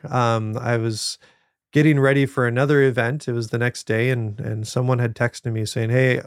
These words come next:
me and my family aren't gonna be able to come." And it was one of those situations where I just thought, "How could you not be there? It's so important that you're there to support the people who are gonna be there." And I,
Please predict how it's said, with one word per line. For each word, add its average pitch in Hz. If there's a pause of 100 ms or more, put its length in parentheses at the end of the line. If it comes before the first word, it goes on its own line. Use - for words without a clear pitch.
(100)
me 135
and 147
my 139
family 123
aren't 113
gonna 117
be 110
able 107
to 110
come." 120
And 113
it -
was 113
one 190
of 214
those 160
situations 135
where 117
I -
just 113
thought, 117 (1000)
"How -
could 160
you 139
not 127
be 120
there? 127
It's 120
so 156
important 135
that -
you're 110
there 135 (340)
to -
support 156
the 120
people 120
who 117
are 113
gonna 110
be 123
there." 147 (1900)
And 147
I, 135